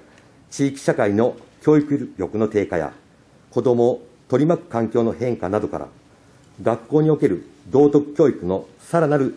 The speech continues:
充実が求められたことがあります。道徳的価値とは、正しいことを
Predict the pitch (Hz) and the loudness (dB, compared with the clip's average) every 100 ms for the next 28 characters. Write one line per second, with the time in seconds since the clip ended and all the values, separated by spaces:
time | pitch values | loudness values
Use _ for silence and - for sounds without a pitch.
0 | - 104 101 - 131 127 - _ _ _ | -6 -6 -6 -6 -4 -4 -8 _ _ _
1 | _ 123 113 113 117 107 92 - - 113 | _ -2 2 2 2 0 -4 -6 -2 0
2 | 104 98 76 - - - _ _ _ _ | 0 -4 -10 -16 -20 -20 _ _ _ _
3 | _ _ _ - - - - - - 107 | _ _ _ -20 -20 -20 -20 -20 -10 4
4 | 143 147 143 - 143 - - 131 - 90 | 6 6 2 2 -2 -2 -6 -6 -2 -4
5 | 71 - _ _ _ _ _ _ _ _ | -4 -12 _ _ _ _ _ _ _ _
6 | _ _ _ - 139 147 170 151 - - | _ _ _ -2 2 2 0 0 0 2
7 | 127 90 - | 2 2 -4